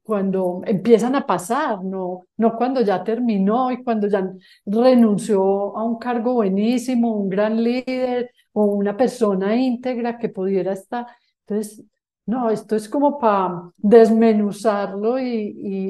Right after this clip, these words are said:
y decir, "Se puede hacer de otra manera", y tenemos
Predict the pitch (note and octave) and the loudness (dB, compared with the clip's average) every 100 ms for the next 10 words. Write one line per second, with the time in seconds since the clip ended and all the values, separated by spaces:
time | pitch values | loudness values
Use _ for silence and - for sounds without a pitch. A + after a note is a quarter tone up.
0 | G#3 G3 F3+ F#3 F#3+ F3+ F3+ - _ - | -4 -4 -4 -6 -6 -4 -6 -14 _ -4
1 | A#3+ B3 A3 G#3 A#3+ C4 C4 C4+ G3 G#3 | 0 2 2 0 -2 -4 -4 -4 -2 -2
2 | D4 A3 G#3 G#3+ G3 F#3+ G#3 A3 - | -2 -2 -2 -4 -4 -4 -4 -6 -10